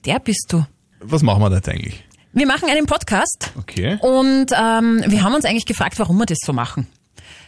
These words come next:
Speaker 1: Und
Speaker 2: Also ich habe mich gefragt, warum wir das machen.
Speaker 1: <laughs> Du bist ja eher ein, ein Spätankömmling in der Podcast-Welt, glaub
Speaker 2: Mhm,
Speaker 1: ich.
Speaker 2: richtig.
Speaker 1: Privat hörst du Podcasts seit?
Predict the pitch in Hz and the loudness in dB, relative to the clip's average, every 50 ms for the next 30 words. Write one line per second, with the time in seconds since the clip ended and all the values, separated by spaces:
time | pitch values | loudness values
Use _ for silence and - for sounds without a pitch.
0 | _ - _ _ _ - 208 214 214 214 214 214 214 202 170 - - - - 104 | _ -20 _ _ _ -2 0 2 2 2 2 2 2 0 0 -2 -2 -2 -2 -2
1 | 101 - 117 - 107 95 98 - 107 107 117 120 120 110 110 - 107 101 90 92 | -2 -2 -2 -2 -2 -2 -2 0 -2 0 2 2 2 2 0 0 0 -2 -2 -2
2 | 92 101 95 - - - 220 185 - - - - - - - - - - - - | -2 -2 -4 -6 -4 -2 -2 -2 0 -2 -8 -8 -8 -8 -8 -8 -8 -10 -6 -4
3 | 269 233 320 330 - 330 285 - - 254 269 269 - 214 226 233 240 233 - - | -2 -2 -2 -2 -2 -4 -4 -2 -2 -2 -2 -2 0 0 0 0 0 0 -2 -2
4 | 208 202 226 - - - - 233 247 269 - - - 220 247 - 247 233 240 240 | -2 -2 0 -2 -4 -4 -2 -2 -2 -2 -2 -2 -2 -2 -2 0 0 0 2 2
5 | 240 247 247 247 233 - - 240 233 208 - 240 - - - - 160 165 - - | 2 2 2 0 0 0 0 0 0 0 0 -2 -4 -4 -2 -4 -2 -2 -2 -6
6 | - - 170 160 180 - - - - - _ _ - - 104 98 190 95 - - | -4 -2 -2 -2 -2 -4 -8 -10 -14 -16 _ _ -4 0 0 2 2 2 2 2
7 | 202 254 - - - - 139 98 - 185 233 - - - - 220 240 214 202 175 | 2 0 -2 -4 -6 -4 -4 -4 -2 -4 -6 -6 -8 -6 -2 -2 0 0 2 0
8 | 226 - - - 240 233 226 - - 262 - 254 247 - - - 269 247 233 254 | -2 -2 -2 0 0 0 0 -2 -6 -4 -2 -2 -2 -2 -2 -2 0 0 0 -2
9 | - - - - - 180 170 220 294 - - - - | -4 -8 -8 -4 0 0 2 2 0 -2 -6 -14 -14